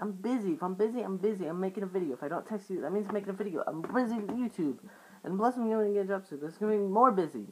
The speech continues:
So that's what's happening. So peace out, guys. And I hope you enjoy me actually talking to you guys this time. I'm gonna do more of these. And Epic Friends are coming back. I'm actually gonna shoot one right after this one,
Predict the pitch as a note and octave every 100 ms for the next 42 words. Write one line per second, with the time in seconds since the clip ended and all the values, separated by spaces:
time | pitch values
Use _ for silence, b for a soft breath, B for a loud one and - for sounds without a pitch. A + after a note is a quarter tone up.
0 | - - F#3 G3 G#3 G#3 A#3 G3+ F#3+ C3
1 | G#2+ _ b b b b b b _ _
2 | - - A3+ C4+ G#3 G3 G3 G3+ G3 -
3 | E3+ E3 - C3+ D#3 - F#3 G3 F3+ F#3
4 | E3 F3+ F3+ F3 E3 F#3 - F#3+ F3 E3+
5 | E3 D#3+ D3 - D#3 D3 C#3+ D#3 D3+ D#3
6 | E3 D3 D#3 D3 C3+ B2+ D3 E3 - E3
7 | D3+ D#3 D#3 D3 C#3 C3 C3+ B2 C3 C#3
8 | C3 C3+ C3 - - C3 C3+ D#3+ E3 E3
9 | C#3+ C#3+ C#3 C#3